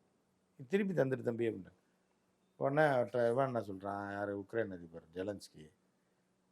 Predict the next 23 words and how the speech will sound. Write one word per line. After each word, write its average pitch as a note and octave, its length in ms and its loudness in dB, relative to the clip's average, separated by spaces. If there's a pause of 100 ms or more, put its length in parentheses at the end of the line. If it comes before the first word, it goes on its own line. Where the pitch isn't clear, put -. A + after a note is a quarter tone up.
"ஏங்க, C3 400 4
ஓசியில D3+ 460 4
நீங்க D3+ 220 4
தான் D#3+ 160 4
தூண்டி D#3 300 -2
விட்டது, C3 300 2
உங்க B2 160 2
ஆள் C3+ 80 6
தான் C#3+ 140 0
தூண்டி C3 220 -4
விட்டு C3 200 -2
நீங்க C3+ 220 -2
தான் C#3 120 2
செலவு C3 280 0
காசு A#2 240 0
கொடுத்து A#2+ 340 -2
ஓசியில B2 160 -6
வச்சுக்கன்னு A2 300 -4
சொல்லி B2+ 100 -10
இப்ப B2+ 200 -4
காசு C3+ 300 0
திருப்பி B2 320 -14
கேக்குறீங்க." F2+ 460 -14